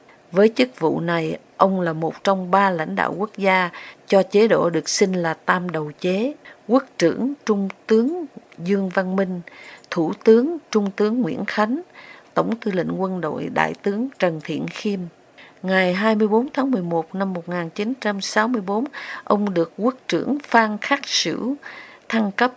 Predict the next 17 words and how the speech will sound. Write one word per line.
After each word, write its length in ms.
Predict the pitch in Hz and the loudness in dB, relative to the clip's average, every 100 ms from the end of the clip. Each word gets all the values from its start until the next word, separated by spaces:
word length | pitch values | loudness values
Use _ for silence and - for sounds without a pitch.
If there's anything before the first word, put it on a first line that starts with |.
| - | -4
đại 240 | 165 156 | 0 0
tướng 320 | 151 202 220 302 | 0 -2 0 -2
cùng 200 | - 180 | -2 -2
với 140 | 165 190 | 0 -4
tướng 360 | - 214 262 | -2 -2 0
Nguyễn 260 | 247 156 214 | 0 -2 -4
Khánh. 360 | - 214 233 339 - - - - - | 0 0 0 -6 -12 -20 -20 -20 -16
Tháng 340 | - 208 254 240 | -2 0 2 2
mười 160 | 185 | 0
hai 300 | 170 185 190 | 2 2 2
năm 180 | 180 185 | -2 -4
một 80 | 170 - | -6 -6
nghìn 200 | 170 156 | -6 -6
chín 260 | - 196 | -4 -6
trăm 240 | 233 202 180 | -2 -2 -4
sáu 260 | - 196 | -2 0
mươi 140 | 214 | 0